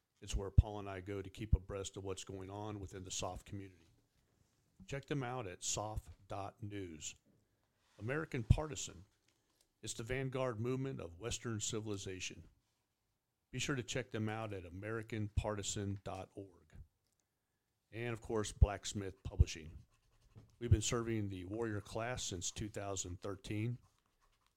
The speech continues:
They have a great titles written for warriors, by warriors. If you're looking for, uh, excellent reference material or just want to enjoy a great novel,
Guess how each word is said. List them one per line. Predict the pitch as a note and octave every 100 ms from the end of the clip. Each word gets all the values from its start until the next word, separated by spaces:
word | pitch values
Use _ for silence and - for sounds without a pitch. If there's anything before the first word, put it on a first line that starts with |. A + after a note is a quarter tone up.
| _ _ - F#2+
They |
have | F2+
a | F2
great | G2 A2 G#2 - _ _ - _
titles | - A2+ A#2 C3+ - - - -
written | G#2+ F#2+ F#2+
for | A2 A#2
warriors, | G#2+ G#2 A#2 B2 A#2 G#2+
by | F#2+ G2 G#2+
warriors. | G2+ G#2 G#2+ A#2+ C#3 - - _ _ _
If | G2 G2+
you're | G2
looking | G#2+ A2 G#2
for, | G#2 F#2 F2+
uh, | F2 F#2
excellent | A#2+ - A2 G2+
reference | G#2+ - G2 -
material | F#2 - G#2+ A2 C3+
or | F#2
just | F#2+ G#2 G2
want | G2+ G2
to | G2+
enjoy | F2+ A2+ G2+ F#2+
a | E2+
great | G#2 G2+
novel, | G2 G2+ F#2+ E2